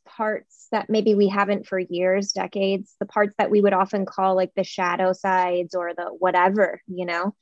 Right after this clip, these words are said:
the parts that we have disowned,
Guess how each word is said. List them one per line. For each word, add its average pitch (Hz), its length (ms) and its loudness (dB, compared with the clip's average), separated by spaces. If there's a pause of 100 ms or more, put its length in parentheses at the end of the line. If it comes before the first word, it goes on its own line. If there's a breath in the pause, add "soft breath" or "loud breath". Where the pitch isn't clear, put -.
(280 soft breath)
the - 80 0
parts 214 260 2
that 214 180 2
we 190 720 0 (460)
have 185 440 -2 (1120)
disowned, 190 600 -2